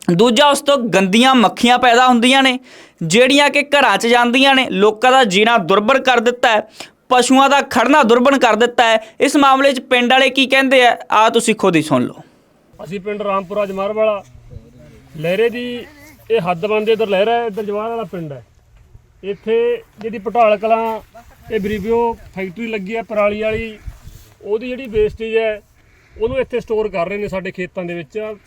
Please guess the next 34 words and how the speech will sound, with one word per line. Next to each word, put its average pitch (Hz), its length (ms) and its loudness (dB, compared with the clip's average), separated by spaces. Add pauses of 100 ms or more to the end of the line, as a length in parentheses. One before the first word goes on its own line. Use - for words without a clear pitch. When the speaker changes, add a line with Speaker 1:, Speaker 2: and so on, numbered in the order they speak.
Speaker 2:
ਸਾਹਮਣੇ 202 280 -12
ਤੁਸੀਂ 180 160 -16
ਦੇਖ 170 220 -12
ਸਕਦੇ 175 280 -12
ਹੋ, 202 40 -12
ਦਰਵੀਰ 175 320 -14
ਜੀ 175 80 -18
ਦਿਖਾ 160 220 -14
ਦਿਓ 160 100 -14
ਕੈਮਰੇ 170 300 -12
ਨਾਲ। 190 160 -12 (1040)
ਇਹ 196 100 -6
ਤੇ 220 80 -6
ਬਹੁਤ 240 360 -6
ਜ਼ਿਆਦਾ 226 200 -6
ਵੇਸਟੇਜ 214 460 -4
ਦੇ 220 80 -4
ਜਿਹੜੇ 226 160 -4 (100)
ਢੇਰ 226 240 -2
ਨੇ 214 120 -2
ਉਹ 226 120 -4
ਲੱਗੇ 180 260 -8
ਹੋਏ 180 160 -10
ਨੇ 208 140 -4
ਕਾਫੀ 196 320 -10
ਕਿੱਲਿਆਂ 208 340 -6
'ਚ, 202 60 -12
ਤਕਰੀਬਨ, 208 380 -10
ਤਕਰੀਬਨ 208 360 -10
ਚਾਰ 196 280 -14
ਪੰਜ 180 220 -14
ਕਿੱਲਿਆਂ 156 320 -12
'ਚ। 127 120 -16 (1040)
ਤੇ 220 320 -4